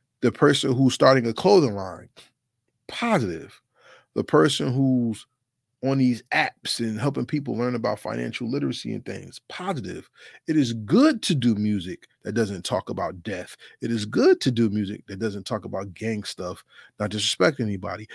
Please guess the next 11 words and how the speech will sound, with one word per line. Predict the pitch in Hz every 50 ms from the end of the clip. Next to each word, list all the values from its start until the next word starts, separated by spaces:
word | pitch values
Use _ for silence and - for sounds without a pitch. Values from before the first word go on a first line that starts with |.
| - - _
It | - 147
is | 156 135 123
good | 113 113 131 196 247 311 320 208 170
to | 143 135
have | 139 120 107 -
people | - 131 120 104 104 98
talk | 95 - - 107 104 -
about | 104 98 107 104 104 92 - _ _ _ _ _
ownership | - 127 131 127 113 107 - - - 107 - -
and | 98 95 90
things. | - 101 95 85 73 -